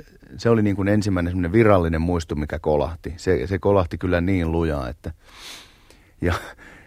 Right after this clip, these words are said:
se, ilmeisesti Anttila oli joku semmoinen paikka, missä esiintyi muitakin, nimittäin sen jälkeen mä olin katsossa vähän jälkeen Akre Karja, ja se ei kolahtanut yhtään. Et Hullu Jussissa oli parempi imu, ja isä osti mulle sitten Hullu Jussin kasetin, ja tota, ja, ja mulla oli semmoinen Duxin pieni mankka, ja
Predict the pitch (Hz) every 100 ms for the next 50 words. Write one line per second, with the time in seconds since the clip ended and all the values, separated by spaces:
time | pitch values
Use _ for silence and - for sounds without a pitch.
0 | _ - 95 - 117 120 - 120 127 -
1 | 101 95 95 104 107 117 107 95 90 92
2 | 92 92 110 110 92 90 85 95 92 104
3 | 95 90 95 90 87 92 101 101 90 90
4 | - 87 101 - 90 87 98 90 69 71
5 | - - 95 82 85 78 87 92 107 87
6 | 80 - - - - - - - - 80
7 | 87 113 104 87 - 90 87 107 98 87
8 | 95 98 85 78 - - - - 113 101
9 | 90 92 85 62 - - 90 123 117 98
10 | 85 87 85 101 107 92 82 78 78 73
11 | 76 - - _ _ _ - - - _
12 | - - - - - - 87 82 80 98
13 | 98 95 92 87 92 107 - 87 80 90
14 | 82 90 92 82 - 69